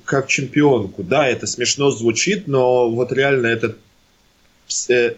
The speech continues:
э, М М А-шный персонаж. Я даже м-, могу сказать, что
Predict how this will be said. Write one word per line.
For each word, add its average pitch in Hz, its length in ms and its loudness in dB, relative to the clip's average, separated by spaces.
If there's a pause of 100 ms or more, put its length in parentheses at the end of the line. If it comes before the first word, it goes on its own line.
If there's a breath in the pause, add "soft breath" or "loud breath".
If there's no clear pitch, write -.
э, 123 60 -2 (100)
М 139 140 -2
М 135 160 0
А-шный 135 500 0
персонаж. 135 800 -2
Я 135 180 0
даже 143 320 -2
м-, 135 120 0
могу 139 280 -2
сказать, 131 400 -2
что 127 420 -2